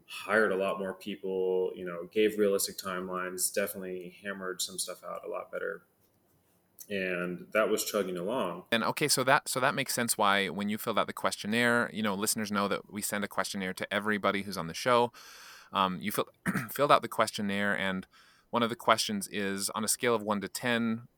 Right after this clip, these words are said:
Speaker 2: one being freelancer, ten being founder, where do you put yourself? You put yourself at an eight. Uh, it, it makes sense to me that you would put yourself there. You have a few employees, you have some big contracts, and potentially some recurring revenue as well. So it, it feels like you're well on your way.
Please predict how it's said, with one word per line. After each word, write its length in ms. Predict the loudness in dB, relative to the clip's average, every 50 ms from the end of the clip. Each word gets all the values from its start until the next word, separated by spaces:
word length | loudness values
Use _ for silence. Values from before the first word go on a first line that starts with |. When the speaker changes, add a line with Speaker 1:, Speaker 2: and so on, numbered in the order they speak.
| _ _ _ -4
Speaker 2:
one 300 | 2 4 4 4 4 2
being 200 | 0 -2 -4 -4
freelancer, 680 | -4 -2 -2 0 2 2 2 2 0 -2 -2 -2 -4
ten 260 | -4 -6 -6 -4 -4
being 200 | -4 -6 -6 -8
founder, 400 | -6 0 2 2 2 2 0 0
where 100 | 0 -2
do 60 | -2
you 60 | -4
put 120 | -8 -8 -8
yourself? 300 | -6 -4 -4 -4 -4 -4
You 60 | -6
put 120 | -6 -4
yourself 300 | -4 0 2 2 2 2
at 100 | 2 0
an 120 | 0 -2 -4 -2
eight. 400 | -2 -2 -2 -4 -6 -8 -14 -18 _ _ _ _ _ _ _ _ _ _ _ _
Uh, 380 | -2 0 2 4 4 4 2 0 -2 _ _ _ -20 -20 -14 -8
it, 160 | -8 -8 -6 -4
it 80 | -2 2
makes 240 | 2 2 2 2 0
sense 200 | 0 0 -2 -2
to 100 | -4 -4
me 80 | -6 -6
that 100 | -4 -4
you 80 | -4
would 100 | -4 -4
put 120 | -4 -4 -4
yourself 280 | -4 -2 -4 -4 -2
there. 120 | 0 0 2
You 140 | 2 0 2
have 360 | 2 2 2 2 0 -4 -14 _ -12 -10
a 40 |
few 220 | -10 -6 -2 -2 0
employees, 560 | -2 0 0 0 0 0 0 -2 -4 -2 -2
you 80 | -4 -2
have 240 | 0 0 0 2
some 220 | 0 -2 -2 -2 -2
big 200 | -2 -2 -2 -2
contracts, 840 | 0 2 2 2 2 2 2 4 4 4 4 0 -4 -6 -4 -6 -6 _ _ _ _ _ _ _ _ _ -4
and 220 | 0 0 0 0 -2 -6
potentially 380 | -10 -6 -4 -4 -2 -4 -4 -4
some 260 | -4 -4 -4 -2 -2
recurring 460 | -2 -4 -2 0 2 2 2 2 2
revenue 420 | 2 2 2 2 0 -2 -2 -2
as 140 | -2 -4 -2
well. 340 | -2 0 2 2 2 2 0
So 220 | 0 -2 0 -2
it, 100 | -4 -4
it 140 | -6 -8 -8
feels 200 | -6 -6 -4 -2
like 200 | -2 -2 -2 0
you're 120 | -2 0 2
well 200 | 4 4 4 4
on 120 | 2 2
your 140 | 0 -2 0
way. 360 | 0 0 0 0 -2 -4